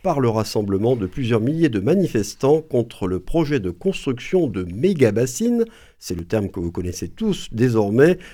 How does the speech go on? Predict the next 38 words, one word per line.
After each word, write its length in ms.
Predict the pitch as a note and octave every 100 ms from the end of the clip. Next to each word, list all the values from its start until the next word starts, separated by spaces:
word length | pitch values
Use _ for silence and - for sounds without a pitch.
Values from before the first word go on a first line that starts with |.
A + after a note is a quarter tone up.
| - _
pour 220 | F#3+ F3
l'irrigation 640 | D3 C#3 C3+ C3 B2+ B2+ -
agricole 680 | D#3+ C#3 C3 D3 D3+ D#3 -
à 140 | G#2+
Sainte-Soline 800 | G2 - G3+ - - C3 C3+ C#3
dans 140 | A#2+ C#3
les 100 | C3
Deux-Sèvres. 680 | G#2+ - A#2+ C#3 E3 F#3 F#3 - - - _
Comme 160 | - A2
on 60 | G2+
pouvait 260 | A2+ G#2
le 60 | G2
redouter, 600 | G2+ G2+ G2 - A2+ -
la 260 | F#2+ G2+ A#2+
confrontation 760 | B2 G#2+ G#2 F#2+ F#2 - C3 B2+
avec 340 | A2+ G2+ -
les 80 | -
forces 300 | - G3+ D#3
de 80 | B2
l'ordre 400 | A#2 G2+ F#2 F2
chargées 340 | - G#2+ F#2+
de 100 | G#2
faire 300 | F2 - B2
évacuer 320 | G#2+ G#2 G2 A2+
le 80 |
site 300 | G2+ - D#3+
a 40 | F#2+
donné 300 | F#2+ G2 G2
lieu 300 | G#2 B2 B2
à 100 | A2+
des 180 | G#2 F#2+
affrontements, 580 | F#2 - G2 - C#3+ F#3 - - - -
dont 100 | F2
certains 360 | - F#2 -
ont 60 | G2
été 200 | E2+ E2+
très 200 | - E3
violents. 460 | C3+ A2+ B2 F#3